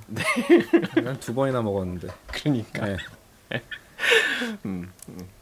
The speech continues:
Speaker 1: 다음에 또 저기 먹는 것도 좋은데
Speaker 2: 음.
Speaker 1: 예, 게임 이야기로도 또 이야기 나눌 수 있으면 좋겠고요.
Speaker 2: 네.
Speaker 1: 네, 김매생님 또 남은 연휴도 맛있는 간식과 즐거운 게임 함께 하시는
Speaker 2: 음.
Speaker 1: 시간 되시길 바라겠습니다.
Speaker 2: 네.
Speaker 1: 네.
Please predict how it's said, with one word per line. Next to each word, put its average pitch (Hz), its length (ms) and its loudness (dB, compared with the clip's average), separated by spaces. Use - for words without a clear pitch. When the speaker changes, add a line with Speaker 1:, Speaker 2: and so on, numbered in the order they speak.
Speaker 1:
다음에 107 420 2
또 101 340 -4
저기 92 320 -10
먹는 143 260 4
것도 160 200 2
좋은데 117 380 0
Speaker 2:
음. 85 240 -6
Speaker 1:
예, 98 260 -10
게임 165 300 2
이야기로도 110 760 2
또 120 80 -4
이야기 104 380 2
나눌 101 260 0
수 - 100 -4
있으면 104 280 -4
좋겠고요. 98 500 -6
Speaker 2:
네. 90 240 -6
Speaker 1:
네, 85 280 -8
김매생님 104 760 -4
또 92 260 -8
남은 113 280 4
연휴도 110 480 0
맛있는 110 480 -2
간식과 101 600 -2
즐거운 104 420 -2
게임 98 240 -6
함께 127 340 -2
하시는 98 680 -2
Speaker 2:
음. 95 100 -6
Speaker 1:
시간 98 260 -4
되시길 95 520 -6
바라겠습니다. 98 840 -4
Speaker 2:
네. 87 340 -6
Speaker 1:
네. 80 240 -8